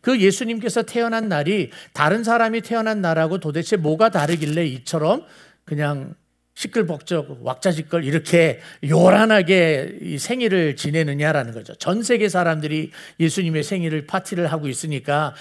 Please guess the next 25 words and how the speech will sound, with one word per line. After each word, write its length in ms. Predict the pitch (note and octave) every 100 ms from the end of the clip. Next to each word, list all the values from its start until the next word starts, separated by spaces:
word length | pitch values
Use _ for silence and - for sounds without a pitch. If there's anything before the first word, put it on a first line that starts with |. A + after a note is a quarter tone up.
| - -
대단한 460 | C#3 D#3 E3 E3
날이잖아요. 600 | C3+ C3+ B2 B2 A#2+ A#2 - -
왜 160 | C3+ D3
그런가 380 | F#3+ G3+ F3+ D3
하면 300 | C3 F3 C3 - -
예수님이 580 | C#3+ - D3 D3 D3+ D3
구원자이시기 920 | - C#3+ D3 C#3+ C#3+ A#2+ A2 A#2+ A2+
때문에 400 | - A2+ A#2 A2+
그렇습니다. 680 | G#2+ G#2+ - A#2 A2+ - G#2+ _ _ _ - - - -
근데 180 | A3+ G#3+
그 140 | B3+
예수님의 760 | F3+ F3+ B3 A#3+ G#3+ A3 G#3 F3+ - -
그 220 | - F3+ F3
생일을 460 | C4 C#4 B3+ A#3+
맞이해서 720 | F#3 D3+ D3+ F#3+ E3+ - F#3
사람들이 500 | D#3+ D#3+ F#3 F3+ F#3
많은 500 | D#3 A#2+ F#3 C4 A#3
것을 260 | F#3+ E3+ F3
가지고 340 | C#3 C#3 C#3+
설명을 520 | C#3+ A3+ A3+ F#3 E3
해요. 220 | D#3 C#3 C3
"예수님은 520 | C3 - D3+ D3 C#3+
이런 280 | C3+ D3+ D3
분이다"라고 540 | C3+ C#3 C3 B2 B2
하는데, 480 | C3 A#2+ B2 E3